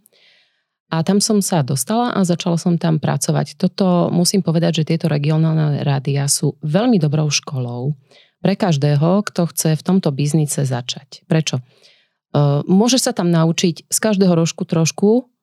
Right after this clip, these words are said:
môžeš sa z každého naučiť veľa a potom si vybrať, čo je to tvoje a na čo sa vlastne chceš ďalej zamerať. To je výborné. Ja som mala presne túto školu, za ktorú som neuveriteľne vďačná.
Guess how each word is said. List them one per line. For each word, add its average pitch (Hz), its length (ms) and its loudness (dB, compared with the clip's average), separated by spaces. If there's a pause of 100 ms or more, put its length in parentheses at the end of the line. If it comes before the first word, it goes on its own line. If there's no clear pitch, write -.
(220)
môžeš 185 260 2
sa 160 140 -2
z - 100 -4
každého 175 380 2
naučiť 156 400 0
veľa 135 340 0 (220)
a 165 140 2 (100)
potom 190 320 0
si - 160 -2
vybrať, 147 400 0
čo 170 100 -2
je 151 140 -2
to 143 80 -6
tvoje 127 480 -6 (260)
a - 300 -4
na 170 160 4
čo 175 80 0
sa 175 160 0
vlastne 147 320 -2
chceš 165 240 -4
ďalej 147 320 -2
zamerať. 143 560 -6 (420)
To 185 80 2
je 170 60 4
výborné. 156 560 2
Ja 170 160 2
som 202 160 2
mala 170 160 2
presne 175 320 0
túto - 240 -4
školu, 160 400 0
za 165 160 0
ktorú 160 260 -4
som 165 220 0
neuveriteľne 160 640 0
vďačná. 160 560 0